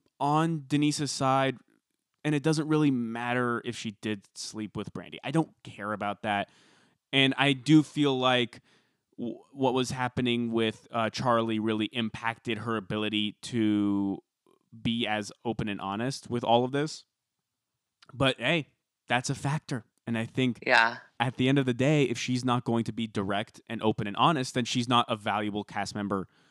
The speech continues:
Speaker 1: for this type of show.
Speaker 2: Exactly. And that's, and that's, and that's what I think at first, like, I was like, "Oh yeah, I'm Team Denise," 'cause she's, like, fighting against the rules, you know? I was like, she's kind of going against the grain of, like, these women all coming after her, and she doesn't wanna, like, play the game. She's gonna do the cease and desist. But then I was like,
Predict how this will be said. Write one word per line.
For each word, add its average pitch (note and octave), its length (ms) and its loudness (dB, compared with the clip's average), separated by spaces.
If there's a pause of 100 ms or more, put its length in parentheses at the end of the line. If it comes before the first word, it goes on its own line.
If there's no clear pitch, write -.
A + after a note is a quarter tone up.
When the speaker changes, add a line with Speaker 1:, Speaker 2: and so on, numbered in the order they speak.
(120)
Speaker 1:
for A#2+ 340 0
this A2 180 -6
type - 220 -10
of - 80 -12
show. - 220 -12 (440)
Speaker 2:
Exactly. D3+ 640 2
And F3 140 -8
that's, G3 220 0
and G3 180 -8
that's, G#3+ 320 -2 (100)
and F#3+ 180 -6
that's F3+ 300 -2
what C#3+ 500 0 (680)
I E3+ 120 0
think E3 200 -12
at E3 200 -4
first, D#3+ 320 -8
like, D3+ 100 -8
I D3+ 80 -2
was D3 80 -8
like, D#3 140 -14
"Oh F#3+ 80 -4
yeah, G#3+ 120 -2
I'm F#3 100 -4
Team F#3+ 180 -14
Denise," F3+ 280 -14
'cause - 120 -16
she's, D#3+ 120 -14
like, D3+ 240 -10
fighting D#3+ 280 -2
against D#3 320 -10
the D3+ 100 -14
rules, C3+ 500 -10
you D3 120 -12
know? C3+ 80 -6
I C3+ 100 -6
was C3+ 120 -18
like, C3+ 180 -8 (240)
she's D3+ 180 -16
kind F3 200 -8
of E3 60 -12
going D#3+ 220 -8
against D#3 300 -8
the D3+ 80 -12
grain C#3 300 -8
of, B2+ 100 -10
like, C3+ 120 -6
these C3+ 160 -12
women C#3 140 -14
all C3 120 -6
coming C3 260 -10
after B2+ 260 -6
her, B2+ 180 -6
and B2 140 -10
she C#3 80 -14
doesn't B2 240 -10
wanna, A#2 180 -8
like, A2+ 200 -10
play B2+ 180 -6
the A#2 80 -12
game. A#2 180 -8
She's - 180 -18
gonna A#2+ 180 -18
do A#2 80 -20
the A#2 80 -20
cease B2 280 -12
and B2 80 -20
desist. B2 380 -10
But B2+ 60 -8
then B2+ 80 -6
I B2+ 80 -4
was B2+ 180 -10
like, A#2+ 260 0